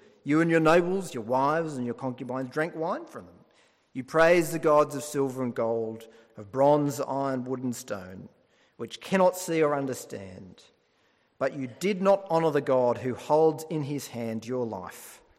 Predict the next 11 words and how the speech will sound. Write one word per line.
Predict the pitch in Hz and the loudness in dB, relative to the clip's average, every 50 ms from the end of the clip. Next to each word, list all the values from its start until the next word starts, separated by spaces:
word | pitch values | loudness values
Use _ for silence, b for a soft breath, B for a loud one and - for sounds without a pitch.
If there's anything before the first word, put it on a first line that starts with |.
| _ _ _ _ _ _ _ _ _ _ _ _ _ - | _ _ _ _ _ _ _ _ _ _ _ _ _ -12
and | 131 123 123 - - | -10 -10 -10 -10 -8
all | 123 120 120 120 | -8 -6 -6 -4
your | 107 107 110 110 | -4 -4 -4 -6
ways. | 107 107 107 85 87 - 90 90 90 92 - - - - _ _ _ _ _ _ _ _ _ _ _ _ _ _ _ _ _ _ _ _ _ _ _ _ _ | -6 -8 -10 -10 -12 -14 -18 -20 -20 -20 -18 -18 -20 -20 _ _ _ _ _ _ _ _ _ _ _ _ _ _ _ _ _ _ _ _ _ _ _ _ _
You | - 131 | -14 -10
see, | 127 160 170 170 | -6 -4 -4 -4
Belshazzar, | 139 156 147 139 139 147 131 117 127 110 104 101 95 90 - _ _ _ _ _ _ _ _ _ _ _ _ _ _ | -2 -2 -2 -2 -4 -6 -8 -8 -8 -8 -8 -10 -14 -16 -18 _ _ _ _ _ _ _ _ _ _ _ _ _ _
Daniel's | - 120 117 113 110 101 - | -16 -14 -12 -12 -14 -14 -14
saying, | - 117 101 98 95 90 87 87 82 73 _ _ _ _ _ _ _ _ _ _ _ - | -14 -12 -12 -12 -14 -16 -18 -18 -20 -20 _ _ _ _ _ _ _ _ _ _ _ -14
you | 151 185 214 220 | -10 -8 -6 -6
knew. | 202 180 175 190 214 254 302 302 254 123 117 - - | -4 -4 -4 -4 -4 -4 -4 -6 -8 -8 -12 -16 -18